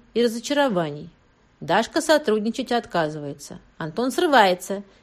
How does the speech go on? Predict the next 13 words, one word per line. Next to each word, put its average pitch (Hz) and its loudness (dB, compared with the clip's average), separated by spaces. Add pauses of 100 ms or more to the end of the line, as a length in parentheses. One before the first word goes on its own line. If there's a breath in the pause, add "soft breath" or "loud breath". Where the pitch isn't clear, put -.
(100)
и 180 -6
даже 226 2
опять 277 2
ударяет 202 2
ее 185 0
по 185 -4
лицу. 180 -4 (680 soft breath)
Обессиленная 196 -2
голодовкой 180 0
Дашка 262 0 (320)
вновь 202 -4
теряет 175 -2
сознание. 160 -10